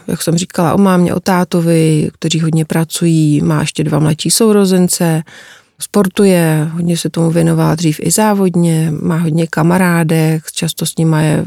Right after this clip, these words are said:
ve svém volném čase, většinou třeba na ty nákupy chodí, a nebo na sociálních sítích je celkem aktivní.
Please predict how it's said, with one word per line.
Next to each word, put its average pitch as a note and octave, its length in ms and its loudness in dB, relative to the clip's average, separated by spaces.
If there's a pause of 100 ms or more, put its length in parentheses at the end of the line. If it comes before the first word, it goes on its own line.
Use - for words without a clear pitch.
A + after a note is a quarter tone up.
(140)
ve F3+ 80 -2
svém E3+ 200 -2
volném E3+ 300 2
čase, E3+ 400 -2
většinou - 400 -6
třeba - 200 -6
na - 340 -12
ty - 100 -4
nákupy F3+ 440 -2
chodí, E3+ 420 0 (720)
a D#3+ 240 -2
nebo D#3+ 240 0
na D#3+ 100 -2
sociálních E3+ 600 0
sítích - 360 -4
je F3+ 200 0
celkem F3+ 380 -2
aktivní. F3 640 2